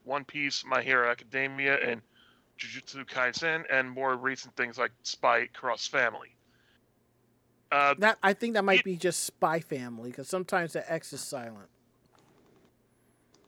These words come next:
Speaker 1: Sometimes it's pronounced X, sometimes it's pronounced cross, but
Speaker 2: Yeah.
Speaker 1: whatever. Anyway, um, <clears throat> it's easy to b-, binge read your favorite series or dive into a new one.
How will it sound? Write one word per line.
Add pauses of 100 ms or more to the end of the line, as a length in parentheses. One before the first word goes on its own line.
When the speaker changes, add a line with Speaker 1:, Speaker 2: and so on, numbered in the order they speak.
(480)
Speaker 1:
Sometimes
it's
pronounced
X,
sometimes
it's
pronounced
cross,
but
Speaker 2:
Yeah.
Speaker 1:
whatever. (640)
Anyway,
um, (720)
<clears throat>
it's
easy
to
b-, (280)
binge
read
your
favorite
series
or
dive
into
a
new
one.